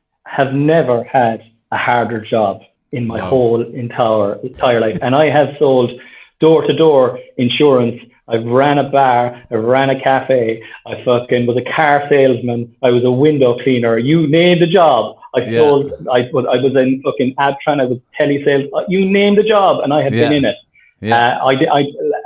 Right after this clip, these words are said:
Speaker 1: uh, and I have never had, I'm starting a podcast on it. The guy, I went and got podcast equipment, and literally what you were talking about at the start, um,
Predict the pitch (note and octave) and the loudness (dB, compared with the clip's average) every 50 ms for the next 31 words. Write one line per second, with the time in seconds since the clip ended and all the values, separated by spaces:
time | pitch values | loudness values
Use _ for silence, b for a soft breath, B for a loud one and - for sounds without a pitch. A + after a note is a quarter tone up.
0 | D#3 C3 B2 B2 - - D3+ C3 B2+ C3 - C3+ C3 C3 B2+ B2 C3 C#3+ C#3+ D3 | -2 0 0 0 0 0 -2 -2 -2 -4 -2 0 0 0 0 0 0 0 0 2
1 | D#3 D#3 D#3 D3 D3 D#3+ D#3+ E3+ F3+ F3 F3 - - - E3+ D#3 C3 A#2+ - - | 2 4 2 4 4 4 2 2 2 0 -4 -8 -4 0 0 2 2 0 0 -2
2 | C#3 C3+ C3 - - E3 E3 C3 - D3+ D3 - F#3 - - - - C3 B2 A#2 | -4 -6 -4 -2 0 0 0 0 0 -2 0 2 2 0 0 0 0 0 -2 -2
3 | - C3 B2 A#2+ A#2 - _ b b b b - B2+ C#3+ C3 B2 - D3 A#2+ A#2+ | -2 -6 -2 -2 -2 -4 _ b b b b -2 0 2 2 2 0 0 0 0
4 | B2+ C#3 C#3+ C#3 C3+ B2+ B2+ B2+ - D3+ D3 C#3 C#3 - A#2+ A#2 - - A#2+ - | 2 0 -2 -2 -2 -2 0 0 2 0 0 0 0 -2 -4 -4 -4 -8 -4 -4
5 | A#2+ A2+ - - A#2+ G#2+ - _ B B B B B B A#2 A2+ A2+ A2 B2+ C3+ | -4 -4 -2 -8 -10 -10 -10 _ B B B B B B -4 -2 0 2 2 2
6 | A#2+ A#2+ A#2+ A#2+ A#2+ A#2+ A#2+ - A#2+ A#2 C3 B2+ A#2+ A#2+ A#2+ A2+ A#2 - - A2+ | 4 4 2 2 2 0 0 0 0 2 2 0 0 0 0 -2 -2 -4 -6 -8
7 | - - A#2 A2+ A2 - - b b b b b b - A2 A2 A2+ A2 G#2+ G#2+ | -2 0 0 0 0 -4 -8 b b b b b b -2 0 2 2 2 2 0
8 | G#2+ G#2+ G#2+ A2 | -2 -6 -6 -8